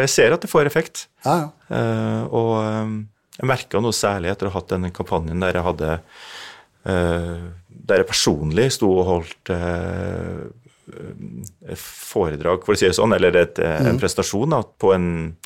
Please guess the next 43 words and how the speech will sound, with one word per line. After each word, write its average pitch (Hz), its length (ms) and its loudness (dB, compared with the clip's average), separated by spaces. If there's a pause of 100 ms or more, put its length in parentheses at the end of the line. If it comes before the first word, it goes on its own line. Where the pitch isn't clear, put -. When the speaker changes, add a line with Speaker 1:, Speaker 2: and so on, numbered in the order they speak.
(140)
Speaker 1:
halvtime, 76 460 0
tre 80 140 -2
kvarter 78 400 -2 (640)
til, 80 360 0
eh, 82 560 -2 (380)
cirka - 320 -2 (340)
tusen 87 260 0
mennesker. 120 340 0 (600)
Eh, 92 400 -2 (640)
det 104 140 4
har 135 140 -2
hatt - 360 -14
effekt. - 440 -8 (320)
Speaker 2:
Du 123 60 -8
Speaker 1:
For 127 100 4
da 117 60 6
Speaker 2:
hadde 117 100 8
i - 40 6
Speaker 1:
illustrerer 139 380 4
Speaker 2:
forkant, 123 120 4
Speaker 1:
jeg 104 140 4
Speaker 2:
ja, 127 260 0
ja. 139 180 -2 (480)
Speaker 1:
Ja, 151 100 -2
for - 100 -8
da 120 80 0
il-, 120 240 -2
det, 104 240 4
det 117 80 6
jeg 101 180 6
da 101 160 4
gjør, 110 300 4
er 110 60 2
at - 80 -10
jeg 95 140 -2
finner 80 560 -6
de 104 120 0
gode 98 260 0
eksemplene. 87 500 -2 (160)
Speaker 2:
Mhm. 123 180 -4 (180)
Speaker 1:
De 107 200 0 (140)
nære 110 380 2
eksemplene, 104 600 0